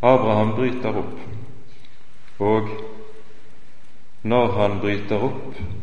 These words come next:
så gjør han det med et bestemt grunn, et bestemt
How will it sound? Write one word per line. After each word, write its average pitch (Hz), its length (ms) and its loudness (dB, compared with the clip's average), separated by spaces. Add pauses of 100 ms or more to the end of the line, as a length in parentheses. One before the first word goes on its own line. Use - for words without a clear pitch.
(120)
så - 160 -2
gjør 117 300 4
han 104 180 2
det 104 160 4 (960)
med 95 160 2
et - 320 -2 (160)
bestemt 95 800 0 (640)
grunn, 92 320 0 (960)
et 107 320 -2
bestemt 92 400 0